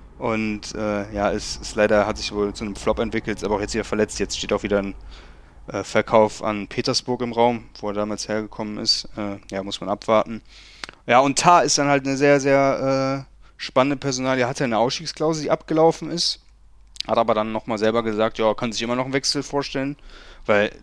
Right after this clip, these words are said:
Jonathan Tah redet nicht zum ersten Mal von der Premier League. Und das ist halt immer sehr, sehr schwierig. Ähm, ich frag mich, wenn die, wenn keiner die Ausstiegsklausel gezogen hat, warum sollte denn jetzt einer kommen und auf einmal mehr bezahlen? So. Und eventuell,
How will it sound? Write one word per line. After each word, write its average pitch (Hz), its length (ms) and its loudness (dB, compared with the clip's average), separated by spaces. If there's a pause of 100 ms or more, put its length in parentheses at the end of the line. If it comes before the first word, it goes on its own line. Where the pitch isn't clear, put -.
(120)
Jonathan 113 380 -2
Tah 110 180 6
redet 110 300 0
nicht 107 140 -8
zum 101 120 -8
ersten 107 260 0
Mal 95 60 -6
von 101 140 -12
der 92 80 -8
Premier 98 320 -10
League. 95 240 -8 (460)
Und 98 160 -8
das 98 140 0
ist - 180 -2
halt 104 140 2
immer 107 360 4 (720)
sehr, 101 200 -4
sehr 139 140 0
schwierig. 143 680 2 (920)
Ähm, 110 560 0 (400)
ich - 120 -6
frag - 160 4
mich, 131 140 -6
wenn 123 140 2
die, 131 160 2
wenn 120 120 0
keiner 139 220 -2
die 123 120 0
Ausstiegsklausel 120 600 0
gezogen 117 480 -4
hat, 98 300 -4
warum 123 180 6
sollte 123 180 4
denn 131 100 0
jetzt 123 140 2
einer 123 140 2
kommen 131 220 -4
und 127 60 0
auf 123 140 0
einmal 127 160 2
mehr 131 140 6
bezahlen? 101 540 -2 (340)
So. 98 260 -4 (680)
Und 104 140 -12
eventuell, 117 600 4